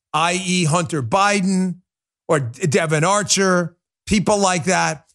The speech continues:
To have those people on your side is considered a sign of influence in this perpetual Ukraine fight.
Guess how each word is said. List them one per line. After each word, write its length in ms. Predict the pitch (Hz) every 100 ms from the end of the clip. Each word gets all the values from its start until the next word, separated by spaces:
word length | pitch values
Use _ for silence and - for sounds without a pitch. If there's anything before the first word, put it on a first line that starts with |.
| _ -
To 80 |
have 320 | 180 160 247 269
those 240 | 262 220
people 360 | - 247 202 226
on 200 | 220 202
your 140 | 190
side 560 | - 233 220 165 123 113 _ -
is 160 | 170 -
considered 520 | 202 - 220 202 190
a 120 | 175
sign 360 | - 208 190 175
of 160 | 147 -
influence 640 | 247 220 202 165 143 139
in 180 | - 180
this 120 | 170
perpetual 760 | - - 160 196 220 - 196 196
Ukraine 580 | 180 196 - 185 180 160
fight. 420 | - 185 139